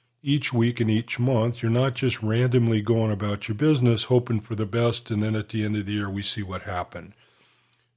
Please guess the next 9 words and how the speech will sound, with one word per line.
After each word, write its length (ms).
That 480
can 160
often 380
be 120
a 100
recipe, 680
uh, 160
for 200
disaster, 920